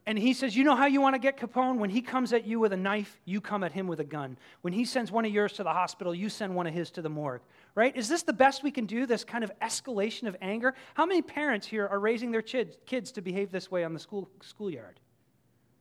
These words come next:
None, right? You're all saying, "Look, that's not how you do it. You don't fight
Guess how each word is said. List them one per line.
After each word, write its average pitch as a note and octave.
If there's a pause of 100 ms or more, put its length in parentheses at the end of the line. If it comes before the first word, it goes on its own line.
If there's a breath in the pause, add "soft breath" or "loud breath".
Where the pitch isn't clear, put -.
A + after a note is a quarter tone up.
(800)
None, A#3
right? A3+
You're A3
all C4
saying, A#3+
"Look, C#4
that's G#3
not A#3+
how B3
you B3+
do D4+
it. A3+
You G#3+
don't C4+
fight B3+